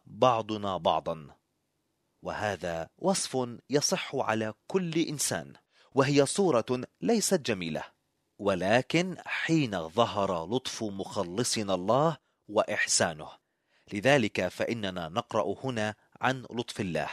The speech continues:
فكل شيء يبتدئ بمحبة الله العاملة من خلال نعمة المسيح،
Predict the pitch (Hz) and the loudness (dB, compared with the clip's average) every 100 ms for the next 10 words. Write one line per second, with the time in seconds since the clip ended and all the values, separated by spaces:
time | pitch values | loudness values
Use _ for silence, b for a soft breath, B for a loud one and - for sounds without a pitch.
0 | - _ _ _ _ _ _ - 165 - | -10 _ _ _ _ _ _ 0 0 2
1 | 220 175 151 - 190 - 110 110 104 _ | -2 0 0 2 2 2 -2 -2 -10 _
2 | 107 117 127 - 202 147 135 120 101 87 | -2 0 0 2 4 4 2 0 0 0
3 | 110 92 - 135 104 101 98 87 110 110 | 0 0 0 0 0 -2 -4 0 2 2
4 | - 80 82 123 147 110 101 117 b b | 0 -6 0 4 4 2 2 2 b b
5 | b - 131 120 - 127 160 180 101 87 | b -4 -4 -2 2 6 6 4 0 -2
6 | 104 87 92 90 95 87 87 - 110 131 | -2 -2 -4 -8 -8 -6 -4 -2 0 -2
7 | - | -6